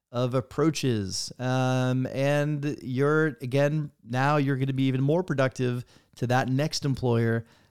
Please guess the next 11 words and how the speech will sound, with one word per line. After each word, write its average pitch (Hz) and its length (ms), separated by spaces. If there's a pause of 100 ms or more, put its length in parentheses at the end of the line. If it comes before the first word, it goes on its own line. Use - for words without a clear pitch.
(160)
than 123 520
you 120 420
were 131 440
if 117 260
you 123 120
were 127 120
not 123 380
investing 120 480
in 113 60
yourself. 110 500 (800)
So 135 420